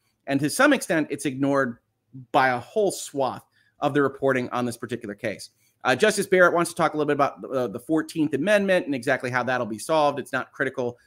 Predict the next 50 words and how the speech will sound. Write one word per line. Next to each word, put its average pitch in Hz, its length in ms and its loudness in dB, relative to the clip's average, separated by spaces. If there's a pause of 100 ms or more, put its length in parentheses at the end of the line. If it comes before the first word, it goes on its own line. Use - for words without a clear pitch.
(200)
to 151 80 -2
this 135 140 0
particular 123 440 -4
case. 143 380 0 (420)
And 185 140 2
then 247 220 4
we 247 100 0
get 170 400 4 (300)
Justice 151 340 2
Breyer. 117 400 -2
We're 143 80 -2
not 208 140 4
gonna 220 120 0
go 208 80 4
too 226 440 -2
in 180 160 0
depth 170 340 2
here. 180 160 0
We're 151 160 -4
almost 226 440 4
done 180 200 2
with 165 140 -4
this 160 120 -6
hundred 151 260 -2
and 139 80 -8
thirty-five 135 460 -2
page 120 240 -4
case, 135 300 -4 (180)
uh, 117 240 -2
about 147 200 2
an 120 160 -4
hour 151 280 4
later, 180 420 2 (140)
<laughs> - 140 -10
as 147 160 2
I 160 80 4
promised. 156 480 2 (220)
And 190 100 0
we 190 80 4
see 247 260 -2
Breyer 185 320 4
doing 185 440 -2
what 151 340 0
Thomas 156 500 -4
and 143 140 -8
Alito 135 320 -2
accused 123 320 -8
him 107 80 -10
of 90 100 -18
doing. 78 300 -16